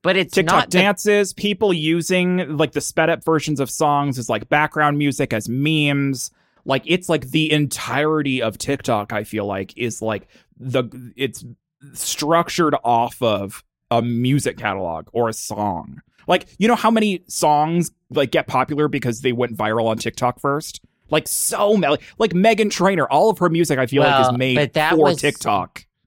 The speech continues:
Speaker 1: Let me tell you this little story about, let me tell you a little conspiracy. That had
Speaker 2: About
Speaker 1: been,
Speaker 2: Megami Trainor?
Speaker 1: people have, about who? <laughs> Megami.
Speaker 2: Mm-hmm.
Speaker 1: No. About, uh,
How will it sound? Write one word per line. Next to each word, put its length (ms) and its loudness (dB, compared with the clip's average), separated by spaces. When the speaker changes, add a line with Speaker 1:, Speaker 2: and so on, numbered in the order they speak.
Speaker 1:
Let 220 -2
me 100 -2
tell 220 -2
you 240 -4
this 220 -8
little 180 -6
story 560 -10
about, 440 -6
let 180 -2
me 80 -2
tell 180 -4
you 160 -2
a 40 -2
little 200 -2
conspiracy. 1080 -8
That 200 2
had 140 0
Speaker 2:
About 220 2
Speaker 1:
been, 100 0
Speaker 2:
Megami 260 0
Trainor? 360 -2
Speaker 1:
people 380 -2
have, 380 -4
about 240 -8
who? 300 -8
<laughs> 220 -20
Megami. 560 -6
Speaker 2:
Mm-hmm. 380 -2
Speaker 1:
No. 440 -2
About, 580 2
uh, 100 0